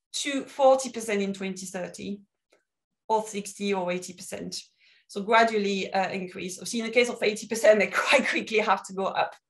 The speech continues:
Uh, so if we look only at the forty percent, what it shows that this gra-, the, that achieves, um,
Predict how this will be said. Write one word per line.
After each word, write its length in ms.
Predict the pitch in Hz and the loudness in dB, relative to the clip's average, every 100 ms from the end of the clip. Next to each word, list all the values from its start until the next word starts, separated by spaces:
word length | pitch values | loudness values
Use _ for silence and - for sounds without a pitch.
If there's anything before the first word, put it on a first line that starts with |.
| _ _ _ _ _ - - - - _ _ _ | _ _ _ _ _ -20 -20 -20 -20 _ _ _
Uh, 100 | 196 | 0
so 140 | 196 240 | 0 -2
if 40 | |
we 80 | 269 | -2
look 140 | 370 | 2
only 140 | 370 294 | 2 4
at 80 | 247 | 2
the 60 | |
forty 340 | 240 240 240 214 | 0 -2 -2 -8
percent, 340 | 208 185 175 _ _ - | -8 -8 -10 _ _ -4
what 180 | 320 - | 0 0
it 80 | 302 | 0
shows 300 | 339 330 262 | 0 0 4
that 280 | 220 220 | 4 4
this 240 | 285 339 - | -2 -2 -2
gra-, 280 | - 226 220 | 2 2 2
the, 140 | 247 | 0
that 480 | 247 262 262 285 320 | 2 2 2 2 2
achieves, 360 | - 294 269 233 | 0 -6 -4 -2
um, 320 | 214 208 | -2 -2